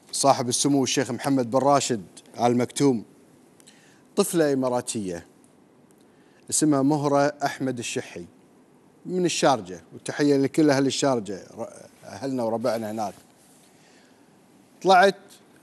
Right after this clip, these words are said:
وعادت كلام الشيخ محمد بن راشد آل مكتوم وقالت: "أنا وشعبي نحب المركز الأول"،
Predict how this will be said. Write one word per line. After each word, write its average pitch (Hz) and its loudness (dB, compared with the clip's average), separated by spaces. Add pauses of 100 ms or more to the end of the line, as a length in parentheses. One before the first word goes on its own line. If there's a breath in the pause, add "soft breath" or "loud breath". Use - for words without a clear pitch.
(560)
وعادت 143 4
كلام 170 4 (100)
الشيخ 147 0
محمد 123 -2
بن 131 -2
راشد 139 0
آل 131 0
مكتوم 135 -2
وقالت: 139 2
"أنا 196 6
وشعبي 143 4
نحب 170 -2
المركز 143 -2
الأول"، 92 -14